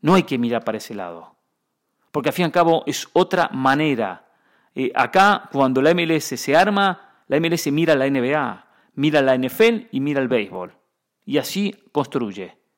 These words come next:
México es otra cultura, hay otra base, hay, hay otra historia, hay otro fútbol. Por lo tanto, tiene que mirar para otro lado.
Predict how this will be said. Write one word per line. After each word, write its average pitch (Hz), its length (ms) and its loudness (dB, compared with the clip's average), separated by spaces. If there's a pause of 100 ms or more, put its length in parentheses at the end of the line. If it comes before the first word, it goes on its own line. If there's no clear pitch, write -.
(500)
México 156 920 -2 (200)
es - 80 -12
otra 147 200 -2
cultura, 110 560 -10 (400)
hay 147 100 4
otra 151 240 0
base, 110 440 -6 (120)
hay, 160 220 6
hay 170 120 4
otra 151 200 0
historia, 110 460 -4
hay 170 120 4
otro 185 180 2
fútbol. 101 520 -8 (580)
Por 135 140 -4
lo 135 40 -2
tanto, 165 560 0
tiene 151 200 -2
que 131 100 -6
mirar 127 240 -2
para 117 160 -4
otro 113 160 -10
lado. 85 400 -14